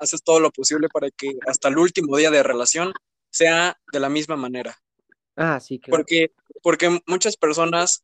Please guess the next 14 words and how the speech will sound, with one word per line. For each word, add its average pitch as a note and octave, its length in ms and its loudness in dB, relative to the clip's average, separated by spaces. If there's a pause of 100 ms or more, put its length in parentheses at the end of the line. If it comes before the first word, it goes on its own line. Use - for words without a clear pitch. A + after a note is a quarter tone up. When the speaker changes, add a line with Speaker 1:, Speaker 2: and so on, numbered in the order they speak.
(120)
Speaker 1:
muchas E3 340 -6
chicas D#3+ 380 -2
y B2+ 60 -16
chicos, - 520 -4 (400)
nada E3 200 2
más E3+ 400 0 (100)
cuando E3 260 0
enamoran, D3 640 0 (160)
hacen D#3+ 280 -4
todo F#3 800 4
lo, D#3 360 4
hasta C#3 220 -8
lo C3 60 -4
imposible E3+ 640 -6